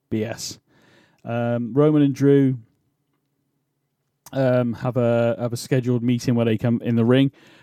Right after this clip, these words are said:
Roman comes out, great pop, great, uh, crowd reaction. No Paul Heyman,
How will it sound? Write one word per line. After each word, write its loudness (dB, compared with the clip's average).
Roman 4
comes 2
out, 4
great 0
pop, 0
great, 0
uh, 0
crowd 0
reaction. 0
No 6
Paul 4
Heyman, 0